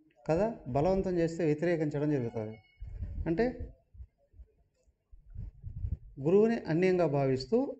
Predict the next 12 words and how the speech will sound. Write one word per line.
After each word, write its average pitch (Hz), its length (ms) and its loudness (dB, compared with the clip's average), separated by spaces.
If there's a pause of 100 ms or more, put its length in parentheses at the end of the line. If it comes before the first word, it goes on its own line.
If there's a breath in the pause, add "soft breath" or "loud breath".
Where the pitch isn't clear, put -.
ఆయనకు 147 260 -2
పక్కన 208 540 -4 (560)
వీడు 175 160 0
ఇంకొక 147 300 2
రూపాన్ని 175 360 0
పెంపొందింపజేసుకోవడం 135 1000 -4
అనేటువంటిది 120 440 -6
జరుగుతుంది. 113 500 -4 (540)
ఇంకొక 123 180 -2
స్వరూపాన్ని, 135 680 -2 (800)
ఇంకొక 127 280 0
భ్రమను 139 500 -2